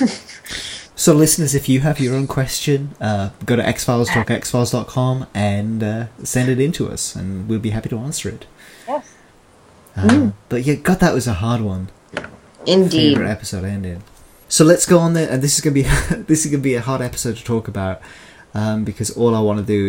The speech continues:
Speaker 1: is just quote, uh, pretty much the entire
Speaker 2: The
Speaker 1: episode.
Speaker 2: entire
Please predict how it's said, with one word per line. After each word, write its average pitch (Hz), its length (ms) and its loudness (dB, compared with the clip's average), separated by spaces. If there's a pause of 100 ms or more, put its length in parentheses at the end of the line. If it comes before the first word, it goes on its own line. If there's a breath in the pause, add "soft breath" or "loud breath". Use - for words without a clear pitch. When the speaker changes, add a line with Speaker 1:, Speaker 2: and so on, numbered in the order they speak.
(160)
Speaker 1:
is 107 240 -2
just - 300 -4
quote, - 540 -4 (380)
uh, 208 140 0 (180)
pretty 127 220 2
much - 320 -4
the 117 100 -2
entire 104 340 -2
Speaker 2:
The 98 80 0
Speaker 1:
episode. 113 500 0
Speaker 2:
entire 190 640 6